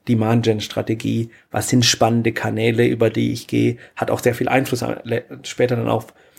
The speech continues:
auf meine Customer Journey, die ich mir sozusagen, ähm, bauen muss.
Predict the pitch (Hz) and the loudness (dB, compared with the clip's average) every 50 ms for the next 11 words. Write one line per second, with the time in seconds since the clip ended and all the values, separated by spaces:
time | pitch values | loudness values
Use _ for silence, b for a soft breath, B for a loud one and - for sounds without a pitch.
0 | b b _ - 113 117 - - 120 120 120 117 - - - - 131 127 117 123 | b b _ -14 -12 -12 -10 -8 -6 -6 -6 -4 -4 -4 -2 0 0 2 4 6
1 | 131 139 139 127 117 117 113 - 120 117 113 110 117 110 113 - 117 113 113 107 | 6 6 6 4 2 -2 -4 -6 -6 -6 -6 -6 -6 -8 -8 -8 -8 -8 -8 -8
2 | 110 110 120 - - - 110 113 113 - 110 107 110 117 120 139 165 - - | -8 -10 -14 -16 -14 -14 -14 -14 -10 -6 -4 -4 -2 -2 -4 -6 -8 -10 -14